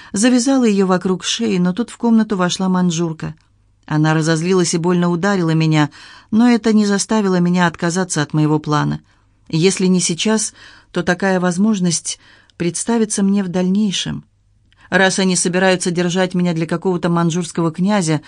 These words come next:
то им нужно одевать меня, кормить, давать кров. Я всегда смогу найти оружие, чтобы совершить самоубийство.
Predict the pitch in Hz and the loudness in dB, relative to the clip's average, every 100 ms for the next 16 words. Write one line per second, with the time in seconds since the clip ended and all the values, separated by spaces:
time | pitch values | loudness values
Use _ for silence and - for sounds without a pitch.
0 | - - - 170 170 175 160 170 160 156 | -20 -20 -4 0 2 2 2 0 2 2
1 | 156 185 196 185 180 170 - _ _ - | 2 2 0 -2 -2 -4 -10 _ _ 0
2 | 165 160 170 208 170 170 185 185 - 170 | 2 4 4 4 2 0 2 0 -2 -2
3 | 190 202 - _ _ _ _ _ - 233 | 0 0 -4 _ _ _ _ _ -8 -6
4 | 226 233 208 226 - 202 190 196 185 185 | -2 -2 0 0 2 0 2 2 2 0
5 | 185 185 196 165 156 - 170 160 160 156 | 0 0 -2 0 0 0 -4 -2 -2 -2
6 | - 160 - 156 151 147 143 139 - 139 | -2 -4 -2 0 0 2 -2 -4 -8 -12